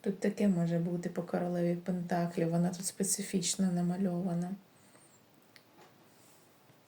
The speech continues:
А ну давайте ще один, ще один раз глянемо, що він хоче їй сказати зараз.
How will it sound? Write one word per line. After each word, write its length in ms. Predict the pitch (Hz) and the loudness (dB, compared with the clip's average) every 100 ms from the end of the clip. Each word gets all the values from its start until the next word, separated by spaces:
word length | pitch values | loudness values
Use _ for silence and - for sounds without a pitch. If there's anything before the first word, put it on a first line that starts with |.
| - - - - - - - - - | -20 -20 -20 -20 -20 -20 -20 -20 -6
А 80 | 226 | -2
ну 120 | 240 | 0
давайте 380 | 226 233 233 233 | 2 2 0 0
ще 300 | 208 - 247 | 0 4 4
один, 340 | 220 214 208 208 - - - - - - | 4 2 0 -2 -8 -20 -20 -20 -14 -8
ще 240 | 196 - 220 | -4 -2 2
один 320 | 208 202 196 | 4 4 4
раз 160 | 196 | 2
глянемо, 600 | 196 220 277 285 220 202 202 - - - | 0 -2 0 0 2 2 0 -6 -14 -10
що 260 | - - 370 | -4 -2 0
він 140 | 320 | 0
хоче 340 | - 262 - | 2 2 2
їй 100 | 220 | -2
сказати 600 | 220 - 202 196 175 175 | -2 0 2 2 0 -2
зараз. 540 | 165 165 160 165 - | -2 -2 -4 -6 -8